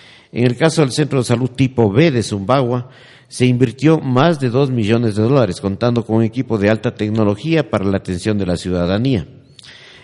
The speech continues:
El señor presidente estuvo para su inauguración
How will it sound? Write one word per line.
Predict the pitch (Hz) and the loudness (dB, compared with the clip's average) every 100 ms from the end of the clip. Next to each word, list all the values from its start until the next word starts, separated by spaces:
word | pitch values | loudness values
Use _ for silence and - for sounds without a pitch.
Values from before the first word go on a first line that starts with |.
| _ | _
El | 98 107 107 101 | 0 4 4 0
señor | 87 120 107 | 0 0 0
presidente | 117 107 127 120 | -4 -2 -2 -2
estuvo | 110 123 120 | -6 -2 -2
para | 117 110 | 0 -2
su | 107 | -2
inauguración | 113 110 113 123 185 160 147 | -4 -2 -2 0 0 0 -4